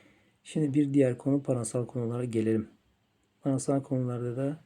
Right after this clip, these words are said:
harcamalarınıza mümkün mertebe dikkat edin. Yaylar para harcamayı çok severler. O yüzden sevgili yaylar bütçenizi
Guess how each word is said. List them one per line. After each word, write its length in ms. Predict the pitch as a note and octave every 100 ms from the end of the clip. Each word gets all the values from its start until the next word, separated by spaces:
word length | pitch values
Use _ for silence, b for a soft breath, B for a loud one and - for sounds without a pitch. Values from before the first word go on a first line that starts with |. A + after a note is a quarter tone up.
| _
harcamalarınıza 800 | - C3 B2 B2+ B2 A#2 A#2 A#2+
mümkün 360 | A#2+ A2 C3
mertebe 300 | A2+ - A#2+
dikkat 280 | A2+ - A#2
edin. 200 | G#2+ A2+
Yaylar 420 | A#2 A2+ A#2 A2
para 180 | C3 A#2
harcamayı 360 | A2+ A2+ A2+ A2+
çok 260 | - -
severler. 680 | - A2 G#2+ G#2+ A2 - - b b b b b _ -
O 40 |
yüzden 200 | A#2+ A#2
sevgili 460 | A#2 - A#2 A2+ A2+
yaylar 520 | G#2+ G#2 A2+ A2+ - _ -
bütçenizi 760 | B2 - - A#2+ A2 G2 A#2+